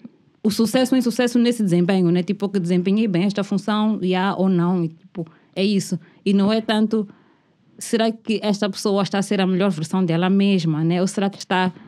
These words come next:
eh, a realçar as, tipo, qualidades que eu quero realçar em mim mesma.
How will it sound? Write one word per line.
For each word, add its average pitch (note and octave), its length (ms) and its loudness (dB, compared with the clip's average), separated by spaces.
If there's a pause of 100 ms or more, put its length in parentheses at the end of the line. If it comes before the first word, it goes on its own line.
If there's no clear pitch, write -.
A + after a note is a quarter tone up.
(240)
eh, E3+ 640 2 (260)
a G3 120 2
realçar G3 560 2 (160)
as, G3 200 2 (180)
tipo, G3+ 200 -2
qualidades G#3 460 0
que - 100 -2
eu A#3 80 2
quero G#3 200 0
realçar F3+ 460 0
em G3+ 80 2
mim G#3+ 180 2
mesma. G3+ 500 2